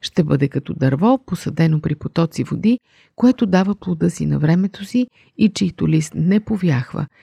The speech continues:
Във всичко, което върши, ще благоуспява. И така човекът, който се наслаждава на закона на Господа, тук законът може да бъде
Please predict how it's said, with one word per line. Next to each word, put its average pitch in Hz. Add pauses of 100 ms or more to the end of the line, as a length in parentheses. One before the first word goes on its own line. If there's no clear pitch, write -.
(140)
Във 170
всичко, -
което 160
върши, 233
ще - (120)
благоуспява. 156 (640)
И 208
така 190
човекът, 196
който 180
се 170
наслаждава 160
на 147
закона 139
на 131
Господа, 143 (420)
тук 156
законът 151 (240)
може 147
да -
бъде 156